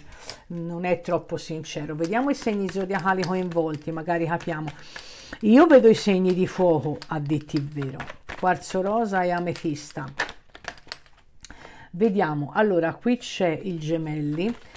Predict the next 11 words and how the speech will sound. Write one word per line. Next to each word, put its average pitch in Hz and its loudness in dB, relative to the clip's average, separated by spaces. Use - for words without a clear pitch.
Con 202 -2
quali 277 2
segni 196 0
zodiacali 175 -2
avrà 180 0
a 165 -2
che - 0
fare 165 -6
il 170 -8
quarzo 160 -6
rosa? 156 -4